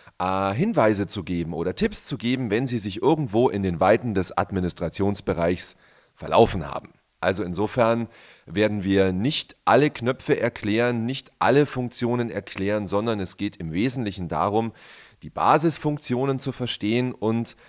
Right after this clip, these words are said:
sicher und sauber mit WordPress arbeiten zu können. Im heutigen zweiten Teil geht es um die Seiten.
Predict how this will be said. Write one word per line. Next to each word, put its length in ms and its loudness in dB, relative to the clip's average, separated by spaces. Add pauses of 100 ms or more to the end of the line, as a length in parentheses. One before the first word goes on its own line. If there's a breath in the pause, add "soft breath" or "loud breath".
(140 soft breath)
sicher 500 0
und 140 -6
sauber 720 4
mit 200 -4
WordPress 540 0
arbeiten 460 -6
zu 140 -12
können. 360 -8 (840 loud breath)
Im 100 -4
heutigen 460 4
zweiten 460 4
Teil 340 2
geht 280 -4
es 420 -2 (300)
um 160 0
die 120 -4
Seiten. 540 -2